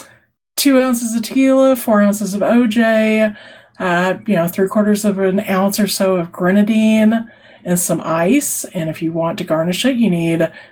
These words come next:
a cherry and some orange slices. Um, and again, the, the recipe will be in the show notes, but I did add the fact that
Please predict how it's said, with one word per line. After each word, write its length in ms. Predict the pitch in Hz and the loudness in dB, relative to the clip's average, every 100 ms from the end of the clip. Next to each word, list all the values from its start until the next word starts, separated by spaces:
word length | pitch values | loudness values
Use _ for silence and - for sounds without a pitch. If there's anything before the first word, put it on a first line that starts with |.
| _ - | _ -8
a 100 | 175 | -6
cherry 500 | - 185 160 165 190 | -4 -2 -2 0 2
and 160 | 240 | 2
some 260 | 240 254 254 | 2 0 0
orange 460 | 175 170 160 165 - | 0 -2 -2 -4 -4
slices. 640 | 160 160 - 247 285 - - - - - - - | -2 -2 -2 -4 -4 -10 -14 -20 -20 -20 -20 -6
Um, 560 | 175 170 165 165 170 175 - _ _ | -2 0 0 0 -4 -8 -20 _ _
and 560 | 208 185 180 175 175 - | -2 0 0 -2 -4 -6
again, 580 | - 170 170 165 185 208 - | -8 -2 0 0 0 -2 -2
the, 180 | 170 - _ | -6 -6 _
the 140 | 175 170 | -6 -4
recipe 560 | 180 180 180 - 196 | -2 -2 -2 0 2
will 180 | 190 180 | 2 2
be 200 | 170 185 | 2 2
in 100 | 190 | 2
the 60 | 180 | 0
show 240 | 180 320 | 0 2
notes, 340 | 311 208 208 - | 2 0 -2 -8
but 760 | 196 294 392 240 202 302 - - - - - | -2 -2 2 0 0 -2 -8 -18 -20 -20 -8
I 140 | 196 196 | 0 0
did 440 | 190 220 330 - - | 0 2 2 0 -6
add 720 | 214 226 175 185 185 262 240 - _ _ - | -2 0 0 0 0 0 -2 -10 _ _ -4
the 80 | 208 | -2
fact 460 | 214 185 180 - | 0 0 -4 -6
that 360 | 196 175 175 | -2 0 0